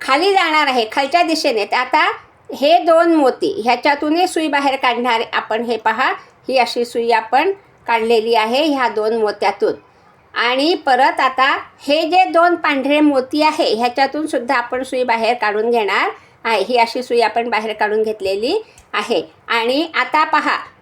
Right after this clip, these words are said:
आता एक, दोन, तीन, चार, आता आपण धाग्यामध्ये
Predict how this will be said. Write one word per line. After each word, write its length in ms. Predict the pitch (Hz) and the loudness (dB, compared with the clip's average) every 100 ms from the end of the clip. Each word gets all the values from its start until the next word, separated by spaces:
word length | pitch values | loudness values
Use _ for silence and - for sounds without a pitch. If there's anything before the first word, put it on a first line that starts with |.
| - | -6
आता 420 | 240 285 311 415 - _ _ - | -4 -2 -2 -2 -8 _ _ -4
एक, 380 | 233 269 311 269 | 2 2 2 0
दोन, 300 | 262 254 311 | 0 2 0
तीन, 380 | 311 254 269 302 | -4 -6 -2 -4
चार, 320 | 302 311 - - _ - | -2 -2 -2 -12 _ -8
आता 200 | 214 - | -8 0
आपण 440 | 302 302 311 339 349 | 0 0 0 0 0
धाग्यामध्ये 720 | 285 226 254 269 240 254 320 | 0 0 0 0 -2 0 -2